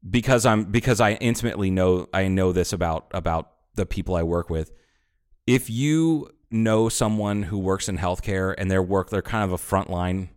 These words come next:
person, R Ns, respiratory th-,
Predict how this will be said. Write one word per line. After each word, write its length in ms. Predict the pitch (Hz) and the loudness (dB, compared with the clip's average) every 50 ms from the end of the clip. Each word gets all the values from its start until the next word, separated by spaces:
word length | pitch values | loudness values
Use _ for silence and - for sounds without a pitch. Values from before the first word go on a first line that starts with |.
| _ _ _ _ _ _ _ _ _ - | _ _ _ _ _ _ _ _ _ -8
person, 560 | - - 101 101 98 - 101 98 95 98 101 | -2 0 0 0 2 0 0 0 0 0 -2
R 280 | - 87 104 104 101 101 | -2 -2 0 2 2 2
Ns, 320 | 98 98 98 95 98 92 - | 2 0 0 0 -2 0 0
respiratory 480 | 104 98 - - 92 - 104 98 95 | -2 -2 -2 -4 -4 -2 0 0 0
th-, 220 | 92 - 90 92 | 0 0 -2 -4